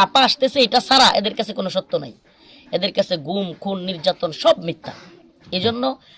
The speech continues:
আমি এদের কাছে আমার দাওয়াত থাকবে, দাওয়াতের ভাষায়, যে এত কিছু দেখার পরে,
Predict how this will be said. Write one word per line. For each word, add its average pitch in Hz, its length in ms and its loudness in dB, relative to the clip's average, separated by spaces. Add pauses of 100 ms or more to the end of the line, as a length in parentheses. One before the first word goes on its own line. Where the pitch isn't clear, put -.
আমি 208 240 2 (240)
এদের 254 200 2
কাছে 277 300 -2
আমার 247 140 0 (260)
দাওয়াত 311 240 8 (100)
থাকবে, 139 260 -2
দাওয়াতের 208 540 4
ভাষায়, 117 280 -12 (640)
যে 160 120 0 (340)
এত 320 140 -2 (140)
কিছু 330 180 -2 (100)
দেখার - 240 4 (100)
পরে, 135 180 -2